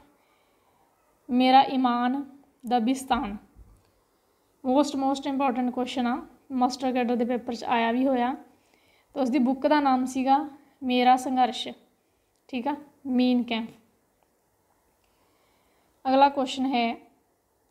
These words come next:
ਹਿਟਲਰ ਨੂੰ ਕਿਹੜੀ ਜੇਲ੍ਹ ਵਿੱਚ ਰੱਖਿਆ ਗਿਆ ਸੀ? ਤਾਂ ਹਿਟਲਰ ਨੂੰ ਜਦੋਂ ਉਸਨੇ ਦਲ ਦੀ ਸਥਾਪਨਾ ਕੀਤੀ ਸੀ, ਉਸ ਤੋਂ ਬਾਅਦ, ਅਹ, ਸਮਾਜਵਾਦੀ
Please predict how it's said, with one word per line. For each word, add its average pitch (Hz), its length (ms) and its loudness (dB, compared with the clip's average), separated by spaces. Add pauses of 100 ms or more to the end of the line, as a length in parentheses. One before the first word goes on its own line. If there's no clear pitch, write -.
(840)
ਹਿਟਲਰ 330 380 6
ਨੂੰ 349 140 -4
ਕਿਹੜੀ 320 360 2
ਜੇਲ੍ਹ 320 260 2
ਵਿੱਚ 320 180 -2
ਰੱਖਿਆ 320 340 0
ਗਿਆ 226 180 -2
ਸੀ? - 260 -10 (1700)
ਤਾਂ 285 120 4
ਹਿਟਲਰ 294 420 2
ਨੂੰ 339 380 -4 (300)
ਜਦੋਂ 269 280 0
ਉਸਨੇ 294 240 -2
ਦਲ 254 240 4
ਦੀ 262 120 0
ਸਥਾਪਨਾ 254 460 0
ਕੀਤੀ 247 340 -6
ਸੀ, 277 180 -8
ਉਸ 277 160 -4
ਤੋਂ 285 140 -4
ਬਾਅਦ, 240 400 2
ਅਹ, - 1300 -2
ਸਮਾਜਵਾਦੀ 262 1000 0